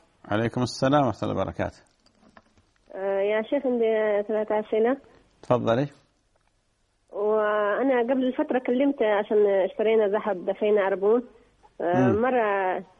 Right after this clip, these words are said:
Speaker 2: ندمت كتير، يعني ما يتلى من قلبي،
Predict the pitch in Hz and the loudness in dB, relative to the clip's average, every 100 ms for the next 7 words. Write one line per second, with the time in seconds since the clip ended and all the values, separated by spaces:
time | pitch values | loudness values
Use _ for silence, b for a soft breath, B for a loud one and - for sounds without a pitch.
0 | _ _ _ _ _ - 226 220 269 247 | _ _ _ _ _ -12 -6 0 0 -2
1 | 233 208 247 202 180 175 175 160 - - | -6 0 2 2 2 0 0 -2 -6 -14
2 | _ _ - 240 294 226 208 247 202 196 | _ _ -4 0 0 0 0 0 0 2
3 | 196 190 180 175 180 175 175 | 2 2 2 0 -2 0 -2